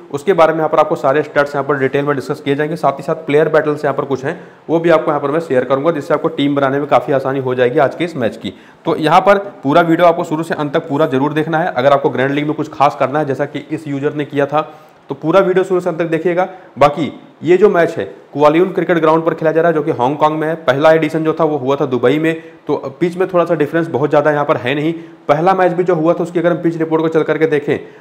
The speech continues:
तो उसकी pitch report जो थी, जो कुआलून ग्राउंड पर हुई थी, उसमें अगर आप देखेंगे तो पहले वाले मैच में देखने को साफ मिला कि एक बड़ी अच्छी balance wicket यहाँ पर देखने को मिली थी। और जैसे जैसे मैच आगे बढ़ा, pitch थोड़ी सी स्लो होती चली गई, Spinners को वहाँ पर मदद मिलने शुरू हो गई।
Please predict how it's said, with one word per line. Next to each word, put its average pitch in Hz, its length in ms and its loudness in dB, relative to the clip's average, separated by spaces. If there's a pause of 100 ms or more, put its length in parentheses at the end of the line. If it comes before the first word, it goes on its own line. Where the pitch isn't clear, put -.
तो - 60 -6
उसकी 160 260 -4
pitch 185 160 -4
report 175 300 -2
जो 175 60 0
थी, 180 160 -4
जो 170 100 -2
कुआलून 156 420 -2
ग्राउंड 156 220 -2
पर 160 120 -2
हुई 147 180 0
थी, 107 260 -8 (220)
उसमें 196 200 -2
अगर 180 120 2
आप 180 80 4
देखेंगे 185 380 -2
तो - 320 -10
पहले 160 300 0
वाले 180 180 2
मैच 175 160 -2
में 180 100 -2
देखने 156 220 0
को 170 80 0
साफ 160 280 0
मिला 165 140 2
कि 175 60 0
एक 135 140 -4
बड़ी 156 160 2
अच्छी 160 220 -2
balance 131 380 0
wicket 151 160 -2
यहाँ 147 120 -2
पर 151 120 -2
देखने 147 260 -2
को 156 80 -6
मिली 156 180 -2
थी। 190 40 0
और 170 60 0
जैसे 151 240 0
जैसे 180 180 -2
मैच 175 280 -2
आगे 143 200 2
बढ़ा, 120 200 2 (380)
pitch 196 220 2
थोड़ी 170 140 4
सी 202 120 -2
स्लो 165 220 0
होती 135 180 0
चली 113 240 -4
गई, 95 160 -4 (220)
Spinners 185 400 0
को 180 100 -2
वहाँ 170 120 4
पर 170 320 -2
मदद 139 240 0
मिलने 156 260 -2
शुरू 156 200 -4
हो 170 100 0
गई। 170 120 0